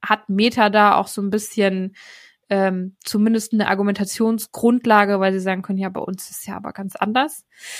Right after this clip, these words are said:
Ähm, und tatsächlich ist Meta auch nicht alleine. Große Tech-Unternehmen wie zum Beispiel Alphabet, Microsoft, Mistral A I haben die Regeln wiederholt kritisiert,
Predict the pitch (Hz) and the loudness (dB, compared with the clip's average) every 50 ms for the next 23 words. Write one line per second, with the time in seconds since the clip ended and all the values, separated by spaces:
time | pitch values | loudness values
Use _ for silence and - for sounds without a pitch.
0 | - - - - _ _ _ _ 220 226 226 220 220 220 220 220 - _ - _ | -14 -16 -18 -20 _ _ _ _ 4 6 6 4 2 0 -4 -6 -10 _ -8 _
1 | - 233 240 226 - - - - 214 208 - 240 240 233 - 233 233 214 - - | 2 2 2 2 -2 -6 0 2 2 2 4 2 0 2 2 0 0 0 -2 -12
2 | _ _ _ _ _ _ _ - - 208 208 - - 214 233 233 226 214 202 208 | _ _ _ _ _ _ _ -8 -6 -4 -4 0 2 2 2 4 4 2 2 2
3 | 196 208 214 214 - - - 190 190 208 233 254 262 262 262 254 247 - 233 214 | 2 0 0 0 0 -2 0 2 2 2 4 2 2 0 0 -2 -2 -2 -4 -4
4 | 226 208 - - 226 - 214 208 214 214 208 208 208 196 202 196 - 214 196 190 | -4 -6 -4 -6 -4 -2 -2 -2 0 0 0 0 0 0 -2 -2 -2 0 0 -2
5 | 196 _ - 202 - - 196 202 214 214 196 214 214 208 208 202 - - - - | -2 _ -2 0 2 4 2 2 2 0 2 4 4 4 2 0 -4 -12 -14 -14
6 | _ _ - 202 196 196 202 - 208 202 - - 202 196 196 196 - - _ - | _ _ -4 -2 -2 -2 0 -2 -6 -6 -2 0 0 0 0 -2 -8 -20 _ -18
7 | - - _ _ _ _ 208 220 233 233 - - 220 208 - 202 202 190 - 196 | -18 -18 _ _ _ _ 0 0 0 0 0 -2 0 2 4 4 4 4 4 4
8 | 196 202 202 202 202 190 190 202 196 196 98 98 190 - _ _ - - 202 196 | 4 6 4 4 2 2 0 0 0 0 -2 -4 -6 -8 _ _ -10 -8 -2 0
9 | 208 208 196 202 196 196 196 196 196 190 _ - - _ _ _ - 202 208 208 | 0 0 2 0 0 0 -2 -4 -6 -8 _ -18 -20 _ _ _ -10 -6 0 4
10 | 214 208 196 226 254 269 262 262 - - 220 - 220 208 - 220 214 208 208 208 | 4 4 4 6 4 4 4 2 -4 -12 -8 -6 -6 -4 0 2 4 4 2 2
11 | - | -2